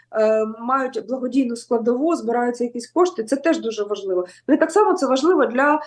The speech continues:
знаєте, для того, для єднання людей по всьому світу. Тому якщо в країнах відбуваються якісь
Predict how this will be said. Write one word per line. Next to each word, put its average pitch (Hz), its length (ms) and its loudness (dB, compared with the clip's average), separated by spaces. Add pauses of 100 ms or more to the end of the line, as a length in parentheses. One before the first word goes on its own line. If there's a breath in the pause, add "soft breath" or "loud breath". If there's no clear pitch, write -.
(200 loud breath)
знаєте, 294 320 0
для 247 140 -2
того, 302 240 0 (140)
для 269 240 0
єднання 277 560 0
людей 277 400 -2
по 208 60 -12
всьому 202 320 -14
світу. 196 440 -8 (280 loud breath)
Тому 262 200 4
якщо 330 300 2
в - 180 -4
країнах 285 540 4
відбуваються 269 600 4
якісь 262 520 -2